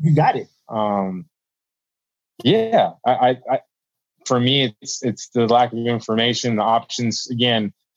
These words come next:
Speaker 2: you, you understand, putting yourself in good positions, your, the back of your baseball card is just like your credit score, you can call it, right? It, it really is gonna be the, the work you've put out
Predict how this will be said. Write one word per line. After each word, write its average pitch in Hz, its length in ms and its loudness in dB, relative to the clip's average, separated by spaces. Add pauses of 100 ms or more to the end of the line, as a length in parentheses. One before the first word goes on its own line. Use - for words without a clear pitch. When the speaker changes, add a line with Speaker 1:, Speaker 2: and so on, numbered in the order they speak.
(460)
Speaker 2:
you, 120 180 4
you 139 280 4
understand, 135 540 2
putting 160 160 2
yourself 143 320 2
in 131 80 0
good 131 180 0
positions, 123 760 0
your, 127 600 4 (800)
the 117 60 -4
back 156 180 2
of 165 60 -4
your 139 100 4
baseball 117 560 0
card 117 240 2
is 101 140 -4
just 117 180 -2
like 110 120 2
your 107 120 -4
credit 127 360 0
score, 95 300 -4
you 98 100 -2
can 87 120 -14
call 87 240 0
it, - 180 -12 (180)
right? 107 300 2 (180)
It, 117 440 0 (120)
it 127 160 2
really 120 420 4
is 101 260 0
gonna 117 220 0
be 110 540 0 (760)
the, 113 340 4 (240)
the 117 140 2
work 120 360 2
you've 123 220 -4
put 123 140 4
out 135 280 2